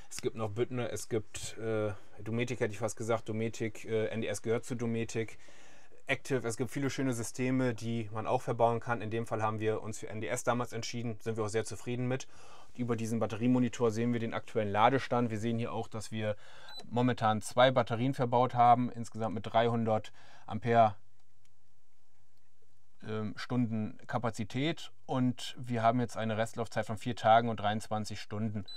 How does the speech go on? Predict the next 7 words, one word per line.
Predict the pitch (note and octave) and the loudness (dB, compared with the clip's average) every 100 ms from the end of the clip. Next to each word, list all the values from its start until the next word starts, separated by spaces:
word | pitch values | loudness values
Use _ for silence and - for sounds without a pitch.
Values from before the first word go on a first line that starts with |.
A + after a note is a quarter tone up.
| - - | -10 -8
Also | - G#2 A2 - - - | -4 0 -2 -2 -8 -6
wir | A2+ | 0
sind | B2 | 2
schon | - B2 | 4 2
gut | A#2+ | 4
aufgestellt | A2 C3 B2+ - A#2+ A#2+ B2+ - - - - - - - - - - - | 4 4 2 2 4 6 4 0 -10 -10 -10 -10 -10 -10 -10 -10 -10 -4
und | A2 A2 G#2+ - | 0 0 -2 -8